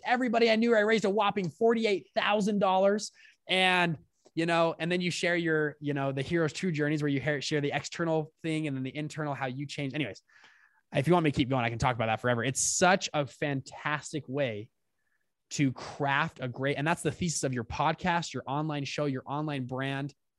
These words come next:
That origin story is so crucial to what you do.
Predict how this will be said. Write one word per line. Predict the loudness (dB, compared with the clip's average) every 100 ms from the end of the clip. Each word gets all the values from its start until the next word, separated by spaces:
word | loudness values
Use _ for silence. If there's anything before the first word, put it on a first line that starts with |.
| _ _ -4
That | 0 0 0
origin | 0 0 0
story | -4 -2 -2 -2
is | -6 -8
so | -8 -6 -4 -4
crucial | -6 -8 -8 -6 -8 -8 -8
to | -6
what | -6 -6
you | -8
do. | -8 -8 -6 -8